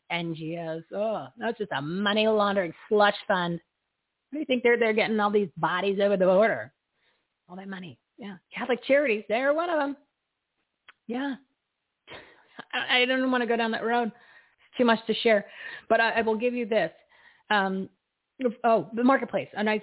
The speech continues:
sorry I'm jumping around because there's just so much. There's so much. So go to the marketplace tab. Two to twenty percent goes to our nonprofit partners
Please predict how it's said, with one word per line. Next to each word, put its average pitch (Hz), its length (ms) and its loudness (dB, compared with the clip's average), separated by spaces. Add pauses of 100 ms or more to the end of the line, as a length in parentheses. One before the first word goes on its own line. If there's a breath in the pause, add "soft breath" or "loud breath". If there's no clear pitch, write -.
sorry 226 200 0
I'm 208 140 -2
jumping 214 220 -4
around 226 240 -2
because 208 240 -2
there's 190 200 -6
just 196 140 -6 (160)
so 156 100 2
much. 151 280 2 (180)
There's 196 140 -4 (180)
so 220 200 4
much. 214 260 -2 (460 loud breath)
So 240 80 4
go 254 120 4
to 269 60 0
the 294 60 -2
marketplace 247 440 -4
tab. 202 240 -8
Two 262 60 -6
to 226 60 -10
twenty 240 180 -6
percent 220 320 -8
goes 220 180 -2
to 196 80 -6
our 185 80 -4
nonprofit 196 560 -6
partners 214 360 0